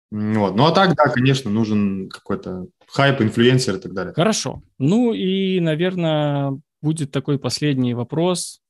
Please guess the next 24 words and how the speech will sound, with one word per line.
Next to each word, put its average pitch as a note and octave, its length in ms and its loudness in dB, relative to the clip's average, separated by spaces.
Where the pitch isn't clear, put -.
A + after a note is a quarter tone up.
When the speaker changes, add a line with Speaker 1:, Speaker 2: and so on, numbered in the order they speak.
Speaker 2:
Много C3 340 -2
про C3 160 -8
него A#2+ 320 -2
говорят. C3+ 460 0
Н B2+ 140 -6
Ф B2 140 -10
Т F#3 480 -2
и B2+ 200 2
метавселенные. B2+ 880 0
Что - 220 0
такое D3+ 440 2
вообще B2+ 340 -2
метавселенная? D3 640 2
Мы D3 140 4
тут C#3+ 200 -2
немножко C#3 360 0
затрагивали D3 640 0
её B2+ 340 0
именно B2+ 400 -4
как A#2 240 -12
сэндбокс, C3+ 760 -2
что - 200 -8
это D#3+ 140 -4
метавселенная. D3 760 -2